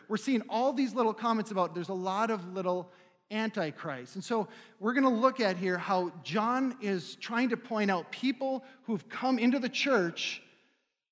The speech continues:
and disrupted the church. They're, they got different ideas. They did not remain in Christ. And then they're going and trying to deceive Christians who are going to that same church and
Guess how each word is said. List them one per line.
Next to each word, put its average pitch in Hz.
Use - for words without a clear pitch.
and 233
disrupted 226
the 226
church. -
They're, 190
they 196
got 190
different 247
ideas. 202
They 202
did 190
not 202
remain 196
in 208
Christ. 160
And 226
then 277
they're 254
going 240
and 220
trying 233
to 220
deceive 254
Christians 208
who 208
are 180
going 233
to 220
that 185
same 180
church -
and 226